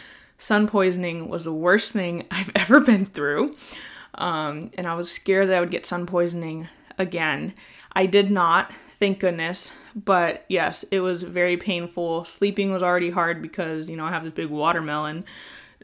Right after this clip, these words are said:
strapped in front of me, and now I'm sunburnt. Um, so that was rough, and it was right before we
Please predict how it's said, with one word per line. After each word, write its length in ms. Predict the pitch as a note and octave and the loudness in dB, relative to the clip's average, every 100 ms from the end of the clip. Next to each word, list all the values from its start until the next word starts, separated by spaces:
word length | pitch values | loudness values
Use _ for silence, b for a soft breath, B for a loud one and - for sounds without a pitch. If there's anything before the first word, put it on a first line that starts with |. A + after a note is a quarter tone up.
| - - | -16 -10
strapped 460 | - - D#3+ E3 | -6 2 2 2
in 100 | D#3+ | -6
front 240 | D#3 D#3+ D#3 | -6 -6 -4
of 60 | |
me, 240 | D#3 D#3+ D3 | -6 -6 -4
and 260 | E3+ E3+ | -4 -4
now 180 | E3 D#3 | -2 -4
I'm 140 | D3+ D#3+ | -4 -6
sunburnt. 600 | - D#3 D#3 D3+ D3+ D#3 B B B B B | -6 -6 -6 -4 -4 -8 B B B B B
Um, 320 | F3+ E3+ E3+ | -6 -4 -6
so 160 | E3+ G3+ | -4 2
that 180 | G3 G3+ | 4 4
was 140 | G3 | 2
rough, 300 | F3+ E3+ E3+ | 2 2 2
and 80 | G3 | 0
it 40 | |
was 160 | F#3+ F3 | 0 2
right 260 | F3+ F3+ | 4 4
before 600 | F#3+ G3 - F#3 F3 E3 | 2 -4 -2 0 2 0
we 520 | F3+ F#3 E3+ E3 D#3+ | -2 -4 -4 -4 -4